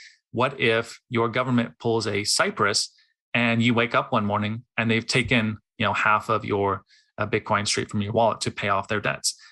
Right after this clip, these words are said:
That's completely feasible when you have done the K Y C, the Know Your Customer dance, and you've given up your information to Coinbase or Kraken. And so this is etched to your identity now.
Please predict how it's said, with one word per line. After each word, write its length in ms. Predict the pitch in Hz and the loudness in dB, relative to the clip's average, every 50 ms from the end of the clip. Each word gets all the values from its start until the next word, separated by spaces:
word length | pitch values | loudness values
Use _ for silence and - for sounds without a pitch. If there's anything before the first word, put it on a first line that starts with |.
| _ _ - | _ _ -2
That's 400 | 107 110 120 - - - - _ - | 0 0 2 0 -2 -2 -2 _ 0
completely 420 | 139 120 117 - 123 123 113 110 | 2 2 2 0 -2 0 0 0
feasible 460 | 104 156 170 160 139 123 127 120 117 | 2 2 2 2 2 2 2 0 2
when 180 | 117 117 113 117 | 2 2 2 2
you 120 | 117 123 | 2 2
have 300 | 113 120 113 107 107 - _ _ _ - _ _ _ _ _ _ _ _ - 127 104 - | 2 2 2 2 0 -2 _ _ _ -20 _ _ _ _ _ _ _ _ -8 -8 -8 -4
done 300 | - 127 120 131 139 135 | 0 2 2 4 2 2
the 100 | 123 131 | 0 0
K 260 | 135 - - 117 123 127 | -4 -2 -2 0 0 2
Y 200 | 131 135 143 156 | 2 2 2 2
C, 440 | - - - 113 104 107 113 - _ - | 0 -2 -2 -2 -4 -4 -6 -10 _ -4
the 80 | 117 110 | -2 0
Know 200 | 107 110 113 120 | 2 2 2 2
Your 180 | 120 180 156 | 2 0 -2
Customer 460 | - - 143 156 - - 123 113 101 | 0 0 2 2 2 0 0 -2 -2
dance, 400 | 101 104 98 95 95 110 - - - - - _ _ _ - | 0 0 -2 -2 0 -2 -2 -4 -6 -10 -20 _ _ _ 0
and 100 | 113 123 | 2 4
you've 160 | 120 104 104 | 4 2 2
given 280 | - 117 107 139 135 135 | 0 0 2 2 2 0
up 160 | 139 - 156 | 0 0 0
your 100 | - 123 | 0 2
information 540 | 120 120 - 139 120 104 101 - - 117 104 | 2 0 0 0 0 0 0 0 0 0 0
to 100 | - - | -4 -6
Coinbase 560 | - - 123 117 117 113 107 101 101 - - | -2 0 2 2 2 2 2 0 0 -2 -2
or 120 | 107 113 | -4 -4
Kraken. 500 | - - 104 95 - - 95 104 117 120 _ _ - - - _ - - | -2 -2 -2 -2 -2 -2 -4 -6 -6 -6 _ _ -20 -20 -20 _ -4 0
And 120 | 117 120 | 2 2
so 520 | - - 127 113 107 107 107 110 - - _ - | 4 4 4 4 4 4 2 0 -2 -6 _ -4
this 220 | 117 117 110 - 127 | -4 -2 0 2 0
is 240 | 117 107 - - - - | 0 0 -2 -6 -2 -2
etched 400 | 117 117 - - - - - - _ _ - | -2 2 2 0 0 -2 -6 -8 _ _ -2
to 100 | - 123 | 0 2
your 200 | 107 107 107 - | 2 2 2 2
identity 480 | 104 107 110 120 135 147 135 - 117 98 | 0 -2 -2 -2 -2 -2 -4 -4 -4 -2
now. 300 | 98 98 98 110 120 | 0 0 0 -2 -2